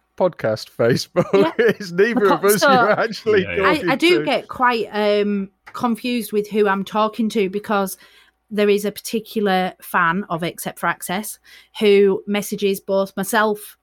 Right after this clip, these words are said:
Speaker 2: on my Instagram and Except for Access, and I have to flick between the two
Speaker 1: <laughs>
Speaker 2: conversations, pretending I'm Tom, but also,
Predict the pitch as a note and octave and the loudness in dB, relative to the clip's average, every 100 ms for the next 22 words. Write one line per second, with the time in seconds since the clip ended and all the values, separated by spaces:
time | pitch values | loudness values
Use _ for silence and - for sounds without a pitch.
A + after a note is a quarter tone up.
0 | - G3 G3+ G#3 A3 A3+ A3+ F#3 F3 - | -2 0 2 4 4 2 -2 -4 -6 -6
1 | F#3+ F3 F3 A#3+ B3+ - G#3 G3 F#3+ F#3+ | -4 0 0 -2 -6 -4 2 2 0 -6
2 | - G3 - A3 - G#3 G#3+ - B3+ C#4+ | -8 -8 -4 -4 -2 -2 -2 -2 -4 -4
3 | - - - - A#3 A#3+ A#3+ A3+ - A3 | -8 -20 -20 -4 0 2 2 0 -2 -4
4 | - - A3 A#3 D#4+ - - B3+ - C#4 | -4 -6 0 0 0 -8 -6 -6 0 0
5 | C4+ B3+ A#3 G3+ D3+ B3+ A#3+ E3+ B3+ A#3 | 2 2 0 -2 0 0 0 0 0 0
6 | B3 C4 A#3 A#3+ A#3+ C#4 F#4 - - - | 0 0 0 0 0 0 -2 -8 -20 -14
7 | - C#4+ C#4+ C#4 B3+ C4+ A#3+ A#3 - - | -4 -2 2 2 2 2 0 0 -2 2
8 | E4+ F3+ F#3+ C4+ - _ - C4 B3+ C4 | 2 2 0 -4 -8 _ -2 0 2 2
9 | B3 B3+ A3+ A3 F#3+ | 2 2 2 2 0